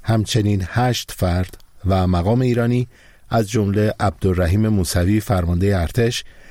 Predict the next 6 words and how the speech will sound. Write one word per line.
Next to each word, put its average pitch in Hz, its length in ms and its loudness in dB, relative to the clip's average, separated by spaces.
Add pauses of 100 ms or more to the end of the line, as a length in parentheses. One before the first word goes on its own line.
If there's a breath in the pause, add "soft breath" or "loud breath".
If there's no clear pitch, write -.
(200 loud breath)
حبیب 110 440 2
شهسواری 98 720 0
فرماندهٔ 95 560 0
سپاه 95 420 0
آذربایجان 87 680 0
غربی، 117 400 0